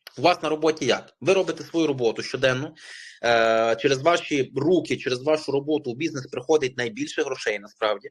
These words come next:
якщо ви простий працівник. Наприклад, е, касир на заправці, на око або будь-де інде. Ви віддаєте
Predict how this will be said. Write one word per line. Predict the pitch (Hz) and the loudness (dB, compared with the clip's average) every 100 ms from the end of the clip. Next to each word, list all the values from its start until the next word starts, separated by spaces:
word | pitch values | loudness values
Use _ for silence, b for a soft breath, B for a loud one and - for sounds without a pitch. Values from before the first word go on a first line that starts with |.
| _ | _
якщо | 110 - 123 | -10 -4 -2
ви | |
простий | 117 117 - 123 | -2 -6 -4 -4
працівник. | 117 - 110 101 - _ | -6 -8 -8 -8 -14 _
Наприклад, | 110 127 135 - 104 - | -4 -2 0 0 -4 -4
е, | 98 98 92 98 101 - | -6 -6 -10 -14 -10 -8
касир | 127 143 131 | -2 0 0
на | 113 | -2
заправці, | 110 117 98 92 - 92 | -4 -2 -2 -4 -6 -14
на | 113 | -10
око | 104 92 - | -8 -8 -10
або | 98 220 | -14 -14
будь-де | 113 110 104 | -14 -8 -8
інде. | 90 - _ B B B B - | -8 -14 _ B B B B 0
Ви | 233 | 0
віддаєте | 151 127 139 180 123 104 | 2 -2 0 2 2 -2